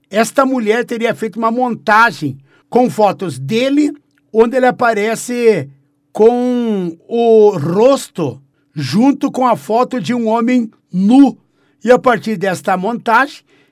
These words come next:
ela começou a extorquir dinheiro, exigindo dinheiro para não postar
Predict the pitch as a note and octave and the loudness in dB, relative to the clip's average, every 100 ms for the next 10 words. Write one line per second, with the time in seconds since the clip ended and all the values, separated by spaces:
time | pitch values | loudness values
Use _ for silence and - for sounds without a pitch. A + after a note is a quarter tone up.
0 | - G#3 G#3+ A#3 A#3 - A3+ A3 - A3+ | -6 -4 -2 -2 -2 2 2 2 2 2
1 | C#3 G#3 B3 F3 G3 G#3 G#3 A#3 B3 G#3+ | 2 -4 -4 -4 -4 -4 -2 0 0 -2
2 | C#3 C#3 _ _ _ _ _ _ _ E3+ | -4 -10 _ _ _ _ _ _ _ -4
3 | G#3+ G#3 D3 B3 B3 E3 G#3+ G3+ A3+ G#3+ | -2 -2 -2 -4 -4 -6 -6 -4 -2 0
4 | G#3+ G3+ F#3+ A#3+ C4 A3+ A#3 - _ A3 | 0 -2 -4 -6 -6 -4 -4 -4 _ 2
5 | A3 A3 | 2 2